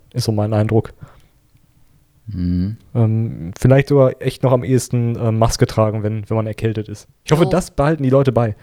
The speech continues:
Speaker 3: Das
Speaker 1: So
Speaker 3: fand
Speaker 1: in
Speaker 3: ich
Speaker 1: der,
Speaker 3: auch gut.
Speaker 1: in der Bahn, diese rotzigen Nasen. Und,
Speaker 2: Ah.
Speaker 1: ähm, dann, ja, haben wir schon mal drüber gequatscht, ne? Die Stangen dann anfassen und so. Ich glaube, das wird halt komplett wegfallen. Aber ich glaub, da können wir schon froh sein, wenn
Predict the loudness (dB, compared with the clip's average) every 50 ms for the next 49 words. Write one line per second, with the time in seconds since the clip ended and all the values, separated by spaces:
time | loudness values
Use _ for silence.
0 | -10 -8 -6 -4 -2 -2 0 2 2 2 0 -2 -10 -16 -16 -8 -2 0 0 0
1 | -2 -6 _ _ _ -4 -4 -2 0 -2 0 0 0 0 0 0 0 0 0 0
2 | 0 0 0 0 2 2 2 2 2 2 2 0 0 0 0 -2 0 -2 -4 -6
3 | -6 -10 -16 -20 _ -20 _ _ -20 _ _ _ _ _ -10 -8 -6 -6 -6 -6
4 | -4 -4 -4 -4 -4 -8 -10 -14 -20 -20 -20 -20 -20 -20 -20 -20 -20 _ _ -20
5 | _ _ -20 _ _ -16 -12 -10 -8 -4 -2 -2 -2 -2 0 0 -2 -2 -2 -2
6 | -2 0 0 0 0 0 -2 -4 -6 -8 -6 -4 -2 -2 0 0 -2 -4 -6 -4
7 | 0 0 0 0 0 0 -2 -2 -2 -4 -6 -4 -4 -4 -2 -2 -2 -2 0 0
8 | 0 0 2 2 0 0 0 -2 -2 -4 -4 -4 -4 -4 -4 -4 -4 -8 _ _
9 | -12 -12 -10 -8 -8 -10 _ -10 -12 -8 -6 -6 -6 -6 -10 -10 -10 -10 -12 -14
10 | -12 -10 -8 -8 -6 -2 2 2 2 2 2 0 0 2 4 4 2 4 2 0
11 | 0 0 0 0 2 0 0 0 0 -2 -2 -2